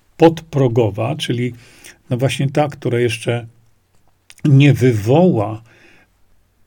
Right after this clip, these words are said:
biegunki, jest najbardziej efektywna.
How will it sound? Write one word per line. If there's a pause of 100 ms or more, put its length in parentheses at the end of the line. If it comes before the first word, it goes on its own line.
(180)
biegunki, (540)
jest
najbardziej
efektywna.